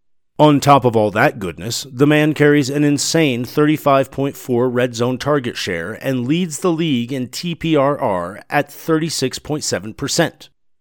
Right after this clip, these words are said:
The biggest knock to his upside is a general tendency to remove him from the field in blowout wins, as he already has four games of sixty percent snap rate or less this season.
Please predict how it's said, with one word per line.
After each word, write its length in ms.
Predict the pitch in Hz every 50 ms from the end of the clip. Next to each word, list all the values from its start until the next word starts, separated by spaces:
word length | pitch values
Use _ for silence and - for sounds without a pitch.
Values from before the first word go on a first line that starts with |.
| _ _ _ -
The 160 | 139 127 139
biggest 420 | 107 131 170 180 165 151 - - 95
knock 440 | 90 90 95 110 143 175 170 -
to 140 | - 165 165
his 200 | 165 180 170 147
upside 540 | 175 170 170 - - 180 180 190 196 196 175
is 220 | - 165 160 127
a 80 | 156 139
general 380 | 117 120 147 147 156 151 151 139
tendency 540 | - 127 127 131 135 135 127 - 139 139 131
to 140 | - - 127
remove 300 | 120 117 117 123 131 123
him 160 | 127 127 117
from 160 | - 123 123
the 100 | 120 123
field 400 | - - 131 123 107 98 101 101
in 120 | 117 110
blowout 460 | 92 104 104 107 110 117 113 113 95 107
wins, 460 | 117 110 95 82 82 101 101 - - -
as 340 | - 120 117 117 117 117 -
he 180 | 127 127 123 120
already 460 | - 127 131 131 127 131 127 127 123
has 260 | 123 131 131 117 -
four 280 | - - 123 113 117 110
games 300 | 104 104 104 107 104 104
of 80 | 101
sixty 340 | - - 127 120 - - 123
percent 360 | 104 - 104 - - 113 95
snap 360 | - - - 123 110 107 - -
rate 200 | 107 104 107 -
or 160 | - 117 113
less 320 | 120 143 160 139 - - -
this 180 | 90 85 -
season. 380 | - - 98 82 67 - -